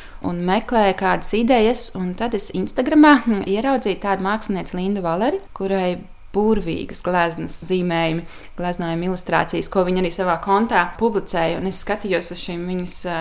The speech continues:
ilustrācijām, un man ļoti, ļoti sasaucās tas veids tieši ar maniem stāstiem. Vieglums tajā, bet tomēr kaut kas sāpīgs arī.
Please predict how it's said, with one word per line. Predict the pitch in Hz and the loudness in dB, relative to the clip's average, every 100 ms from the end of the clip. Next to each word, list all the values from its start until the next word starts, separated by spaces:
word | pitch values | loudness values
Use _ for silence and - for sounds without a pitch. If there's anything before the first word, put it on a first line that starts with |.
| 170 | -4
ilustrācijām, | 202 226 - 196 190 180 175 175 | -6 -6 -2 -2 -2 -6 -6 -6
un | 185 | -6
man | 185 185 185 | -4 -4 -6
ļoti, | 175 180 208 233 196 - 180 | -4 -4 0 0 0 -2 -4
ļoti | 196 196 | -4 -2
sasaucās | - 196 - 180 - 175 175 - - | -2 -2 -2 -4 -4 -6 -6 -6 -8
tas | - 180 - | -10 -8 -4
veids | 185 196 240 247 - | -2 0 0 0 -2
tieši | - 226 233 | -2 -4 -4
ar | 196 | -4
maniem | 226 196 | -2 -2
stāstiem. | - 233 185 185 190 | -2 -2 -2 -4 -4
Vieglums | 165 196 240 262 320 466 480 - | -2 2 4 2 2 2 2 2
tajā, | - 359 330 262 220 202 | 2 4 4 6 4 2
bet | 202 - | -4 -8
tomēr | - 233 226 190 180 202 - | -4 0 2 2 0 -2 -8
kaut | - 240 - | -4 -4 -2
kas | - | 2
sāpīgs | 240 180 160 - - | 6 6 6 4 8
arī. | 202 202 | 8 8